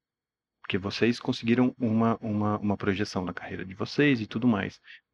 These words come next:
e isso é bem resolvido? Vocês tiveram que reclamar, vocês tiveram que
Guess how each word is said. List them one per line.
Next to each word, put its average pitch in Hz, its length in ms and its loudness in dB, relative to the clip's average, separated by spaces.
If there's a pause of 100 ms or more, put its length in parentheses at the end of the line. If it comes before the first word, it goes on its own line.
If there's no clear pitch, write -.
e 113 220 4
isso 139 460 6
é 117 100 8
bem 113 240 6
resolvido? 101 720 2
Vocês 98 180 -4
tiveram 104 240 0
que - 140 -4
reclamar, 95 800 4
vocês 110 160 -2
tiveram 101 360 0
que 101 300 -2